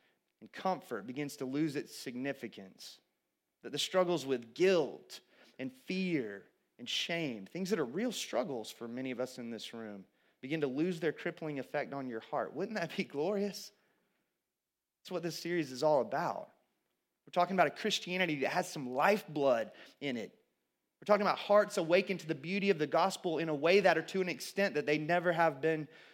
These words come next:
before, arguably. How does that happen? I've been saying it for a couple weeks now. It happens by breathing the air of the gospel in the midst of the everyday rhythms of life. Again, if that phrase sounds like it's up in the clouds, just stick around,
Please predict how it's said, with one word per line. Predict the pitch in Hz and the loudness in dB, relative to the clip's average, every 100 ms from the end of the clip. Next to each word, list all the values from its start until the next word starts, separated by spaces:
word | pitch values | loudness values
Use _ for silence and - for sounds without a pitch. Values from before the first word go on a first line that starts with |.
| _ 143 | _ -6
before, | 147 - 190 190 135 | -4 -2 4 4 6
arguably. | 131 123 120 113 104 107 | 2 0 -2 -4 -4 -8
How | - 165 | 0 4
does | 208 175 | 4 6
that | 196 139 | 6 6
happen? | 160 165 190 220 202 | 4 4 2 -2 -4
I've | - _ _ _ 165 | -10 _ _ _ -12
been | 165 | 0
saying | 185 185 | 2 2
it | 175 | 0
for | 180 | 0
a | |
couple | 180 180 160 | 0 0 0
weeks | 175 180 - | -2 -2 -4
now. | 135 110 - - 151 | -4 -4 -6 -6 -2
It | |
happens | 151 170 175 196 151 | 4 4 4 2 6
by | 165 | 6
breathing | 135 135 156 185 185 202 190 | 6 0 0 0 0 0 0
the | 175 - | 0 4
air | 160 170 | 4 4
of | 156 | 2
the | |
gospel | 156 156 175 - 135 135 | 2 4 2 0 -6 -4
in | |
the | 135 | -2
midst | 143 139 - | -2 -4 -6
of | 143 | 0
the | 131 | 2
everyday | 131 147 143 135 139 - - _ | 2 2 4 6 4 -2 -18 _
rhythms | 127 139 147 143 - | -4 -2 -2 -2 -2
of | 127 | 0
life. | 139 147 139 | 4 4 2
Again, | 131 165 | -2 0
if | 143 - | 0 4
that | 165 139 - - | 4 4 -2 -4
phrase | 185 196 170 135 127 127 - _ _ _ _ - | 4 6 6 4 0 -4 -12 _ _ _ _ -18
sounds | 107 175 160 147 - - _ _ _ _ | -4 0 0 0 -4 -12 _ _ _ _
like | 143 | -6
it's | 147 180 | 2 2
up | 175 | 2
in | 165 | 0
the | |
clouds, | 147 - 180 156 123 120 | -2 4 6 8 6 2
just | - - | -6 -4
stick | 180 175 | -4 -2
around, | 175 175 170 143 | 2 4 4 2